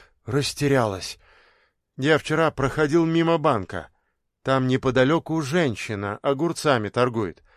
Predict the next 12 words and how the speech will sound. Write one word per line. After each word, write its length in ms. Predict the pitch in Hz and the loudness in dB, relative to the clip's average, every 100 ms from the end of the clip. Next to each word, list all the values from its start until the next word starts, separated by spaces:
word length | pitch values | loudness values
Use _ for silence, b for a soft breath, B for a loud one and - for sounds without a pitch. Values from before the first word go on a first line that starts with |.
| _ _ _ _ | _ _ _ _
Да, 440 | 180 196 156 147 | -2 2 2 0
Нинка 840 | 170 220 226 254 262 240 196 - 233 | -2 -4 -2 2 2 2 0 0 0
с 80 | 180 | 0
Речного 580 | 214 - 214 202 165 | -4 -4 2 2 2
переулка. 720 | 147 170 180 143 110 - 95 b b b b b b _ | 0 2 4 4 0 -4 -8 b b b b b b _
Поспрашайте 1000 | 165 151 - 165 156 - 170 135 104 113 | -4 -4 -2 0 0 0 4 4 2 -2
ее. 440 | 113 120 107 85 - _ b b b b b | -2 0 0 -4 -8 _ b b b b b
Вдруг 460 | 131 113 170 214 - | -14 -4 -2 -2 0
и 60 | 185 | 0
шестнадцатого 1000 | - 175 180 208 208 - 131 139 131 135 | 0 -2 2 4 4 2 0 2 2 2
там 320 | - 156 135 | 2 0 0
была. 420 | 160 165 110 80 | 0 2 0 -2